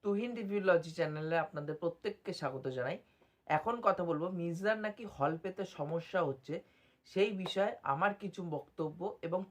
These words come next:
পুরো গোটা বিষয়টা আজকে আপনাদের সাথে তুলে ধরবো। তা দেখুন, কালকে রাত্রিবেলা একটি অনলাইন প্রতি-, আহ, প্রতিবেদনের মাধ্যমে জানানো হয়েছে যে মির্জা সিনেমাটাকে নিয়ে নাকি হল পেতে সমস্যা হচ্ছে।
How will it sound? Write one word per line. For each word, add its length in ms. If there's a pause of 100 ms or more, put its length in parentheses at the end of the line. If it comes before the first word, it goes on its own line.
পুরো 200
গোটা 280
বিষয়টা 440
আজকে 240
আপনাদের 340
সাথে 240
তুলে 280
ধরবো। 340 (760)
তা 100
দেখুন, 480 (240)
কালকে 320
রাত্রিবেলা 440
একটি 200
অনলাইন 480
প্রতি-, 520
আহ, 140
প্রতিবেদনের 680
মাধ্যমে 440
জানানো 460
হয়েছে 460 (680)
যে 180
মির্জা 500
সিনেমাটাকে 840 (180)
নিয়ে 440 (540)
নাকি 240
হল 460 (160)
পেতে 240
সমস্যা 600
হচ্ছে। 380